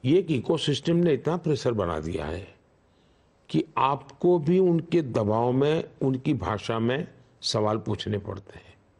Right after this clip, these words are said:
और उसके कारण देश के लिए जो जरूरी सवाल होते हैं, वो आपके भी छूट जाते हैं। ये इकोसिस्टम ने इतना दबाव पैदा कर दिया है कि आपको भी उसी लाइन पे जीना पड़ता है, और आपको भी लगता है, "यार, कहीं आउटडेटेड हो जाएंगे।"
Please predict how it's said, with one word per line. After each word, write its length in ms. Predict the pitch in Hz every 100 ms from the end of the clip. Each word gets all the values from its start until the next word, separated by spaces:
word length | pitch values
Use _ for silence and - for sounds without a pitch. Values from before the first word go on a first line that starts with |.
| _ _ _ -
और 80 | 131
उसके 280 | 127 170 165
कारण 280 | 170 135
देश 220 | 120 135 -
के 120 | 170
लिए 220 | 170 165
जो 140 | 160
जरूरी 460 | 117 110 120 147 156
सवाल 320 | 110 110 98
होते 260 | 92 87 95
हैं, 260 | 92 127 - _ _ _ _ _ _ - 147
वो 80 |
आपके 380 | - 156 151 196
भी 120 | 185
छूट 260 | - 180 180
जाते 420 | 175 143 123 110 92
हैं। 160 | 98 _ _ _ _ _ _ _ _ -
ये 160 | 135
इकोसिस्टम 560 | 135 170 151 160 - 180
ने 120 | 180
इतना 260 | 156 185 190
दबाव 280 | 175 165 165
पैदा 320 | 143 131 123
कर 180 | 113 104
दिया 260 | 98 104
है 300 | - - 143 - _ - - -
कि 60 | - 127
आपको 440 | 147 139 - 190
भी 80 | 202
उसी 320 | 185 165 202
लाइन 260 | 190 180 180
पे 80 |
जीना 280 | 143 135 127
पड़ता 300 | 104 101 87
है, 180 | 82 78 _ - - _ _ -
और 200 | 170 190
आपको 420 | 160 190 160 208
भी 80 | 208
लगता 280 | 196 175 202
है, 80 |
"यार, 160 | 196 196
कहीं 340 | 190 165 190 - -
आउटडेटेड 440 | 156 156 156 165
हो 160 | 147 147
जाएंगे।" 420 | 147 143 139